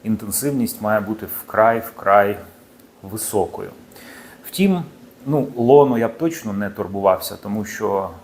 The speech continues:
процес дітонародження відбувається дещо нижче. А от з молочною залозою, якщо вас це дуже турбує, ну, принаймні резонно буде напередодні процесу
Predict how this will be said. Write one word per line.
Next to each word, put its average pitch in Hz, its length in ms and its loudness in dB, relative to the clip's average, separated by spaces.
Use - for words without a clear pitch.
процес 101 400 -2
дітонародження 101 720 -2
відбувається 95 560 0
дещо 95 400 -10
нижче. 135 420 -6
А 117 260 4
от 139 280 0
з 110 300 -4
молочною 139 640 -2
залозою, 156 560 0
якщо 131 240 -4
вас 123 220 -2
це 117 100 -6
дуже 104 480 -2
турбує, 110 560 -2
ну, 175 180 -10
принаймні 120 580 2
резонно 104 600 2
буде 98 480 0
напередодні 104 840 -2
процесу 98 600 -2